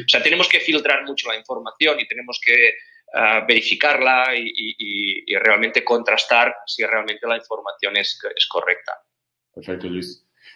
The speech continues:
Speaker 2: Em, tenemos, eh, la pregunta que es un, un trademark de, de Shiptimize, que es, ¿cuál es la única cosa que un e-commerce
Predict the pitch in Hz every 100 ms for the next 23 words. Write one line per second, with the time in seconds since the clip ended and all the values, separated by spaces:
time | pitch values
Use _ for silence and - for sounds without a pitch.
0 | _ _ - - 113 117 113 113 113 113
1 | - - _ _ _ - 127 127 147 156
2 | 165 - - 123 117 113 113 120 120 127
3 | 127 123 131 131 131 120 117 110 107 -
4 | 123 117 117 117 117 - 117 113 107 101
5 | 101 - _ _ 110 117 120 127 127 127
6 | 131 123 - - - - 104 117 117 110
7 | 90 113 110 110 - 117 - 117 123 139
8 | - - 117 131 131 - _ _ _ _
9 | _ _ - 135 160 160 143 135 165 175
10 | 160 143 123 156 160 180 180 175 - -
11 | - 139 135 135 135 147 135 147 156 160